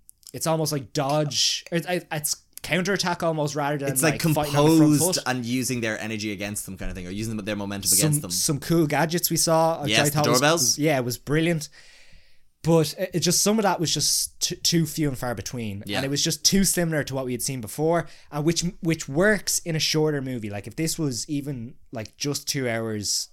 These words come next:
Speaker 1: bare minimum, I think this works well. But it's just way too much of what we'd seen before.
Speaker 2: Yeah.
Speaker 1: Um, as you said, it's like background neon,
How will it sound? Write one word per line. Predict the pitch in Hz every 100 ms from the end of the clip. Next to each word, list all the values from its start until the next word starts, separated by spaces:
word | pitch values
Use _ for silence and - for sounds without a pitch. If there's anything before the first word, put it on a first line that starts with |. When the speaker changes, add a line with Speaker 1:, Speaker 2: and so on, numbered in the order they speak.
| -
Speaker 1:
bare | 123 117
minimum, | 117 107 101 95 _ _ 113
I | 113
think | 123 107
this | - 120
works | 117 110 - -
well. | 120 101 104
But | 107 - - - - - -
it's | 107 -
just | 151 151
way | 120 123 165
too | 170 165
much | 143 127 127
of | 113
what | 120
we'd | 110 -
seen | 123 107
before. | - 110 104 90 -
Speaker 2:
Yeah. | 104 90 - _ _ _ -
Speaker 1:
Um, | 120 123 117 113 113 107 104 _ _ _ _ _ _ _ _
as | 131 147 156
you |
said, | 147 131 113 104
it's | -
like | 120 107 - _ _ _ _ _ -
background | 131 147 143 127 123
neon, | 123 120 113 110 107